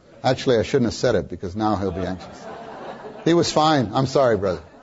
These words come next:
He was fine. I blew it. Sorry about that. But imagine, I imagine his morning revival tomorrow morning.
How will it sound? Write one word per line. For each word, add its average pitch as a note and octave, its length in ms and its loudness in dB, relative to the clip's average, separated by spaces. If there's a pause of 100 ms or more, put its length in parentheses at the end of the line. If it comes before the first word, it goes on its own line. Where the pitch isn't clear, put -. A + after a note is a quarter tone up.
(300)
He D3 120 2
was D3 180 2
fine. A#2 320 2
I G2+ 80 0
blew G#2+ 240 2
it. F2+ 120 -2 (460)
Sorry A2+ 260 2
about F2 220 -6
that. - 100 -20 (1500)
But D3+ 140 4
imagine, E3 420 4
I D3 140 4
imagine C#3 600 2 (580)
his F3 360 2
morning D#3 320 4
revival A#2+ 460 4
tomorrow G#2 320 -2
morning. E2 280 -6